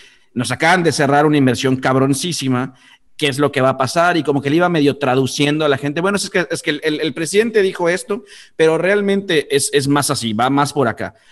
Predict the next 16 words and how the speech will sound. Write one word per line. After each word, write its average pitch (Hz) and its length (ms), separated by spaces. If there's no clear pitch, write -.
Pero 120 200
al 120 100
no 131 80
haber 214 220
ese, 160 500
ese 120 160
intermediario, 117 760
sí, - 160
sí 269 120
puede 185 260
afectar 120 420
de 120 100
manera, 107 480
eh, 71 260
o 101 60
sea, 117 240